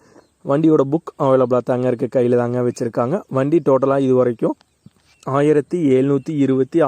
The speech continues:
ஆறு மணி நேரம் வந்து ஓடி இருக்குங்க வண்டி இது வரைக்கும். வண்டியோட டயர் பாயிண்ட்ஸ்னு பார்த்தீங்கன்னா, ஃப்ரண்ட் and rear both டயர் தெளிவான கண்டிஷன் உள்ள டயர்ஸ் தாங்க. டயர்ஸ் பொறுத்த வரைக்கும் எந்த விதமான ப்ராப்ளம் இல்ல. புக் அவைலபிளா இருக்குங்க, கையில தாங்க வச்சிருக்காங்க. இந்த வண்டியோட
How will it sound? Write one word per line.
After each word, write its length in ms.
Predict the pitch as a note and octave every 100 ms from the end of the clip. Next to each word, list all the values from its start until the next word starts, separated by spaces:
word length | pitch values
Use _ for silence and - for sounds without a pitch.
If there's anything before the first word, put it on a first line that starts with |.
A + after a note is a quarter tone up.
| B2
ஆறு 160 | B2+ C3
மணி 140 | B2+ C3
நேரம் 220 | B2+ G#3+ -
வந்து 180 | C#3+ -
ஓடி 140 | C3 B2
இருக்குங்க 320 | A#2+ C3 A#2+
வண்டி 200 | A#2+ A#2+ B2
இது 100 | A#2+
வரைக்கும். 320 | A#2+ A2+ E3+ - _ _ _ - _ _ _ _ _ _ _ _ _ _ E3
வண்டியோட 340 | D#3+ E3+ E3 C#3
டயர் 220 | C#3 D3 C#3
பாயிண்ட்ஸ்னு 340 | C#3+ C3+ D3 C3+
பார்த்தீங்கன்னா, 300 | B2+ B2+ C3+
ஃப்ரண்ட் 260 | - C3 C3
and 100 | B2+ B2
rear 140 | B2+ B2
both 160 | B2 B2 B2+
டயர் 200 | B2+ C3
தெளிவான 360 | C3+ B2 B2+ B2+
கண்டிஷன் 340 | C3 B2 C3 A#2+
உள்ள 120 | A#2 A2+
டயர்ஸ் 240 | B2 A#2+ -
தாங்க. 160 | B2 C3
டயர்ஸ் 260 | C3+ C3 - C#3+
பொறுத்த 200 | B2 B2
வரைக்கும் 240 | A#2+ C3+
எந்த 80 | B2 A#2+
விதமான 300 | A#2+ A#2 A#2
ப்ராப்ளம் 320 | B2+ A#2+ A#2+ A#2+
இல்ல. 100 | G3+ - _ _ _ _ _ D3
புக் 200 | F3+ -
அவைலபிளா 360 | D#3+ C3+ C3+ C3
இருக்குங்க, 300 | B2+ - B2+ C3+
கையில 200 | C3 B2 A#2+
தாங்க 160 | A#2+ B2
வச்சிருக்காங்க. 480 | A#2 B2+ A2+ B2 E3 - _ _
இந்த 120 | - D3+
வண்டியோட 400 | C#3+ E3+ F3+ E3+